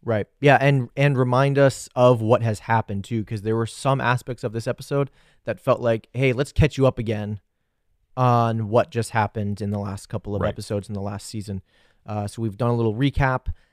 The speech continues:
Speaker 1: Um, and, yeah, you're right. I think we're reminded exactly of why we like Ciri, why we like Geralt, and we get introduced to some new monsters and, um, a new character altogether, which is, which is great. Um, so, yeah, so we,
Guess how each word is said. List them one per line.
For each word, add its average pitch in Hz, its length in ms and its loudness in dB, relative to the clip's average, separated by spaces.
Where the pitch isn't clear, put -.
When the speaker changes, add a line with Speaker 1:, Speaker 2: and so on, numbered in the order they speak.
Speaker 1:
Um, 101 540 -6
and, 110 260 -4
yeah, 120 220 2
you're 113 180 -4
right. 123 200 4
I 113 80 -6
think 110 220 -8
we're 113 100 -4
reminded 107 400 -4
exactly 107 480 -2
of 101 80 -2
why 123 180 8
we 143 100 6
like 139 200 4
Ciri, 135 360 0
why 117 200 2
we 120 100 0
like 117 200 0
Geralt, 113 480 -2
and 131 320 2
we 127 100 0
get 127 100 0
introduced 123 440 -4
to 117 80 -8
some 110 180 -6
new 107 100 -2
monsters 139 540 -2
and, 107 560 -6
um, 107 580 -4
a 110 60 -6
new 117 120 0
character 120 420 0
altogether, 104 540 0
which 104 200 -14
is, 98 220 -12
which 101 220 -12
is 98 140 -12
great. 107 280 -2
Um, 107 400 -6
so, - 140 -2
yeah, 147 200 6
so - 200 -6
we, 151 460 -2